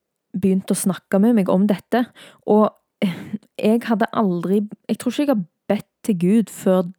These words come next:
dette, at, eh, om hjelp til dette. Jeg, jeg har tenkt at det bryr ikke Gud seg noen ting om.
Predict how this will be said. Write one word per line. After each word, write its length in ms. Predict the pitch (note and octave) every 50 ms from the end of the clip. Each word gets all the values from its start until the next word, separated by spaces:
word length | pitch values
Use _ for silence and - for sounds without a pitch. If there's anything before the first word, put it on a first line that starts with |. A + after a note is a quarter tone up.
| _ _
dette, 420 | - F3+ D#3 - _ - F#3 G3 F#3+ - - - - - - - _ _ _ _
at, 400 | A3 G#3 G3+ - - _ - - - - - - - -
eh, 220 | - G3+ G3 F#3+ - -
om 280 | F#3+ F#3+ F#3+ F#3+ F#3+
hjelp 600 | - F#3+ E3 F3+ F#3 F3+ G3+ A3+ A#3 - - _ -
til 100 | A3 G3+
dette. 380 | F3 - - - G#3+ A#3 A#3+ -
Jeg, 160 | G3 F#3+ - -
jeg 80 | G#3 G#3
har 100 | G3+ -
tenkt 220 | A3 A3 G#3 -
at 140 | G3+ F3 -
det 220 | - G3 G#3 F#3+ -
bryr 260 | - F#3 F#3 F#3 F#3+
ikke 180 | F3+ - F#3 E3
Gud 220 | F3+ F3 F3 -
seg 160 | - - F3+
noen 240 | F3 E3+ E3+ E3+ E3+
ting 180 | - F#3 F3+ - _ -
om. 300 | G3+ G#3+ A3+ A3 F3+